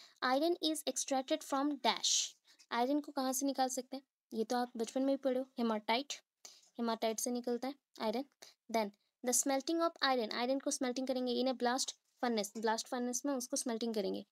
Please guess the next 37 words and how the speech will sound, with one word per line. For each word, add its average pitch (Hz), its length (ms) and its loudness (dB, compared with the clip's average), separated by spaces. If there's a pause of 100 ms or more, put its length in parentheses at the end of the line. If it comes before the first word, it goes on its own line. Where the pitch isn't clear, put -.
(120)
Involves 262 360 2
all 247 180 2
the 262 80 -4
following 247 440 -2
processes 233 500 0 (260)
except 247 360 -2
dash, - 280 0 (260)
वहाँ 262 120 2
पे 285 80 2
रिडक्शन 233 500 0
भी 285 100 0
होगा, 277 340 0 (580)
कम्बशन 247 480 2
भी 277 100 0
होगा, 269 380 0
स्लैग 262 300 2
फॉर्मेशन 240 500 0
भी 226 100 -4
होगा, 190 260 -2 (280)
but 277 80 4
सब्लिमेशन 233 580 2
नहीं 175 180 -8
होगा। - 240 -14 (500)
ये 262 80 4
रिएक्शन 254 600 2 (220)
आयरन 247 420 2
को 285 220 -2
स्मेल्टिंग 262 400 -2
करने 247 200 0
के 240 80 -4
लिए 285 80 2
नहीं 247 220 2
चाहिए, - 320 -2 (540)
ठीक 233 220 0
है। 302 100 2 (600)
Then 196 260 0
next, - 420 -2